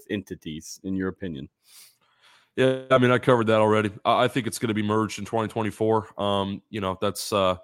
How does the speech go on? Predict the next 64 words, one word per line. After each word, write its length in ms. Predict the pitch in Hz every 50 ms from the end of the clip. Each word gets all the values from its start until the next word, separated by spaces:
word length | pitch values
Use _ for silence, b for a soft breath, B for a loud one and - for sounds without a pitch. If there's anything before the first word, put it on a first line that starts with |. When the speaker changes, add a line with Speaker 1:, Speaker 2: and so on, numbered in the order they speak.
| b b b b b b b _ _ -
Speaker 2:
I 80 | -
won't 200 | 104 107 107 101
go 140 | 107 104 101
into 140 | 101 98 98
it 180 | 98 101 107 - -
any 140 | 98 101
more 240 | 107 104 101 104 101
than 140 | 95 95 95
that. 240 | 98 101 104 104 - -
I 80 | 92
think 220 | - - 101 87 -
it's 200 | 90 - - -
just, 360 | - 104 90 - - - -
you 80 | 101
Speaker 1:
We're 20 | 95
Speaker 2:
know, 100 | 98 92
Speaker 1:
good. 340 | 87 95 95 95 90 87 -
Speaker 2:
again, 260 | - 98 92 104 95 98
everything 300 | 110 117 123 - 147 143
that 60 | 143
we've 180 | 147 147 135
gathered, 300 | 107 139 135 143 147 139
everything 280 | 120 127 135 127 135 131
that 80 | 117 107
we've 200 | 127 123 110 -
seen 320 | - - 135 135 127 113
that's 160 | 107 - -
concrete, 680 | - - - 147 151 151 - - 185 170 139 123 135 b b b b b b _
right? 280 | 101 101 101 113 - - _ _ _ -
Uh, 140 | - - -
keep 260 | - - 120 104 -
pushing 320 | - 139 135 - - 107 95
that 140 | 95 95 104
out 240 | 107 104 101 85 92
just 160 | 107 101 - -
to 60 | 104
make 160 | 101 104 95
sure, 240 | - - 110 104 101
you 80 | 104 98
know, 260 | 92 95 98 95 95 _ _
nobody 340 | - 90 101 104 104 104 98
takes 260 | - - 113 107 -
this 140 | - 110 - -
the 60 | 104
wrong 220 | 101 107 107 107
way. 160 | 104 104 98 92
That's 160 | 98 101 -
the 60 | -
last 260 | 98 104 107 113 -
thing 80 | - 104
I 280 | 101 101 101 101 101 _ -
want 140 | 104 101 -
to 80 | 98 92
happen. 380 | 104 110 104 101 - 98 90 B B B B B -
I 100 | 87 101
say 220 | 104 - - 113 104
something 320 | - - 117 110 98 104
and 80 | 101 95
somebody 280 | - 117 110 107 104 90
takes 260 | - 113 110 101 -
that 140 | 107 101 104
as 100 | 95 107
actual 340 | 107 110 107 - - 101 101
news, 380 | 101 110 110 101 98 92 -